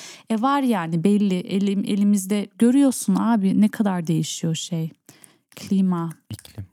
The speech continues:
Speaker 1: İklim. Teşekkür ediyorum.
Speaker 2: Rica ederim.
Speaker 1: Hı hı,
Speaker 2: Hep sen
Speaker 1: Türkçe
Speaker 2: mi beni,
Speaker 1: profesörü.
Speaker 2: e,
Speaker 1: Heh.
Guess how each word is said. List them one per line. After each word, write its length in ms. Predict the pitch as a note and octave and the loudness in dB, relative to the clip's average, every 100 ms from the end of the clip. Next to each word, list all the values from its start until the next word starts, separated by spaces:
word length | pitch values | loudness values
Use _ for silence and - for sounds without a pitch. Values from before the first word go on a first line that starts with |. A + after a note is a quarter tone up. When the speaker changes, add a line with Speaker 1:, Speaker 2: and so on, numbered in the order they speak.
| - | -8
Speaker 1:
İklim. 480 | - - F#3+ E3+ D#3+ _ | -8 -6 -4 -4 -6 _
Teşekkür 500 | - F#3 - F3 - | -12 -12 -10 -12 -10
ediyorum. 440 | G3 E3+ E3+ F3 F3 - | -8 -8 -12 -12 -14 -18
Speaker 2:
Rica 180 | G#2 F2 | -16 -14
ederim. 140 | E2 E2 _ _ | -14 -16 _ _
Speaker 1:
Hı 40 | D#3+ | -4
hı, 160 | E3+ | 0
Speaker 2:
Hep 120 | F#3 A2+ | 0 0
sen 200 | G#3+ G#3+ | 0 2
Speaker 1:
Türkçe 60 | |
Speaker 2:
mi 100 | A#3 G#3 | 2 2
beni, 120 | G3 | 2
Speaker 1:
profesörü. 440 | G3 F3+ - F3 F3+ - _ | 0 -2 -4 -6 -6 -12 _
Speaker 2:
e, 60 | A3 | -4
Speaker 1:
Heh. 200 | A3 A#3+ | -2 -2